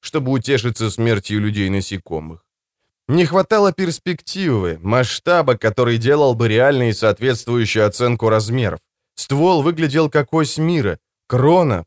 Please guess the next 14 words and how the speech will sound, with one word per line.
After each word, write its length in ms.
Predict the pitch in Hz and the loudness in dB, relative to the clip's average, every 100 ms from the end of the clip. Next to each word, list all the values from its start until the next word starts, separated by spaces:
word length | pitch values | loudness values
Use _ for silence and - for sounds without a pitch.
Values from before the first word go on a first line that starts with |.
| - | -2
покрывала 580 | 117 110 113 131 143 120 | -2 0 2 4 4 2
поляну 480 | 107 104 135 143 | 2 2 2 2
и 120 | 123 107 | 0 -2
все, 260 | - 127 | 0 0
что 200 | 117 120 | 0 -2
там 200 | 117 117 | 0 0
находилось. 840 | 120 113 127 123 139 90 82 - - _ _ _ - | 0 0 -4 -2 -6 -8 -10 -18 -20 _ _ _ -2
Альцин 460 | 104 123 107 120 117 | 0 2 0 -2 -4
с 80 | - | 0
трудом 340 | 117 117 113 | 0 2 0
оторвал 420 | 110 104 104 104 | 0 0 2 0
взгляд 340 | 101 98 101 98 | -2 -2 0 0
от 120 | 98 | -4
дерева, 380 | 98 90 87 | -4 -2 -4